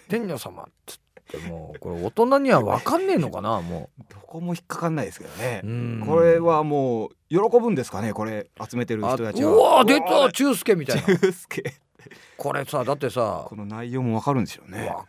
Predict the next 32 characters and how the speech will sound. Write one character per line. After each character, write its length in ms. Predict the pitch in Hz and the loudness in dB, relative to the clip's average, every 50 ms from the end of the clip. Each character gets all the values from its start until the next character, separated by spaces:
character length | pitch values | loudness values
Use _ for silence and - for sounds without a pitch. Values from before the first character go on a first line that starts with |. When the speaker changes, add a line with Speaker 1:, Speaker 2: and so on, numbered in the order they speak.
| _ _ _ | _ _ _
Speaker 1:
こ 180 | - - 110 139 | -10 -4 -2 0
れ 80 | 151 139 113 95 82 - - _ _ _ | 0 0 0 -2 -8 -14 -18 _ _ _
両 260 | - 95 101 127 165 190 | -12 -6 -4 -4 -4 -4
方 180 | 185 233 247 | -2 -2 -2
と 140 | 214 240 254 | 0 0 -2
も 140 | 233 208 160 | 0 -2 -2
こ 100 | - 123 | -2 -2
れ 80 | 104 98 90 78 - - | -4 -4 -6 -8 -12 -12
嬉 280 | - 90 98 147 175 | -12 -6 -4 -4 -4
し 60 | - - | -4 -6
く 140 | - 254 | -6 -4
な 120 | 247 269 269 | -4 -4 -4
く 80 | - | -4
な 140 | 269 277 302 | -2 -2 -2
い？ 60 | 320 | -2
こ 80 | - - | -2 -4
れ 80 | - 208 | 0 2
シ 200 | 190 - - 208 | 2 4 4 4
ー 140 | - 208 | 4 4
ル。 80 | 185 165 | -2 -2
Speaker 2:
<laughs> 100 | 170 - _ 151 139 _ _ - - _ _ _ _ _ _ _ _ _ _ _ _ - - 156 175 190 180 165 - - _ | -2 -8 _ -12 -14 _ _ -20 -20 _ _ _ _ _ _ _ _ _ _ _ _ -20 -20 -20 -20 -20 -18 -18 -18 -18 _
そ 160 | _ 135 135 | _ -6 -4
う 40 | 127 | -4
で 80 | 117 104 | -6 -6
す 80 | 85 87 | -8 -8
ね。 260 | - 107 123 131 135 | -4 -2 0 0 2
Speaker 1:
こ 80 | 123 - | 4 2
れ 60 | - | 2
ち 80 | - | 2
ょ 60 | 196 226 | 0 0
っ 60 | 147 | -2
と 80 | 131 | -4